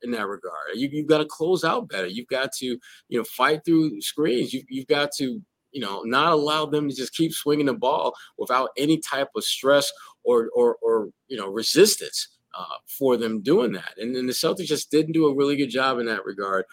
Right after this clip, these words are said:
you know, overall tonight, especially as Bobby pointed out, the transition game where they were, they had a thirty-six eighteen, they doubled the Celtics in, in, uh, fast break points, thirty-six eighteen.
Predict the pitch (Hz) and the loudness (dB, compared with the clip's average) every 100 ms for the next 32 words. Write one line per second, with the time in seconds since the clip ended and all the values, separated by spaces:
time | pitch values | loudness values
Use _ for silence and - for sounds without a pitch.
0 | - - 101 110 95 151 151 123 135 104 | -18 -8 -2 -2 4 8 8 8 6 6
1 | - - 101 82 101 151 - - 269 156 | 0 -8 -10 -8 -4 -2 2 2 2 2
2 | 120 - - - 127 117 127 127 - 120 | -2 -4 -6 -2 0 4 4 2 0 0
3 | 117 110 107 - 120 113 120 113 101 104 | 2 0 -2 -2 -2 0 -2 -2 -2 0
4 | 113 131 123 120 135 127 113 143 139 131 | 4 6 6 4 0 0 2 2 0 0
5 | - 127 - - 127 123 131 120 - 190 | -2 -2 -4 -2 -2 -2 -6 -8 2 6
6 | 165 156 196 143 92 104 - 98 87 90 | 8 8 6 4 -2 -2 -2 -2 -4 -12
7 | - _ _ - 117 107 110 113 110 101 | -16 _ _ -4 -2 -2 -2 -2 -2 -6
8 | 101 135 120 - 110 - 92 87 - 123 | 2 4 4 4 -2 -2 -12 -6 0 0
9 | 120 123 120 117 110 - 98 | 0 -4 -2 -2 -2 -6 -6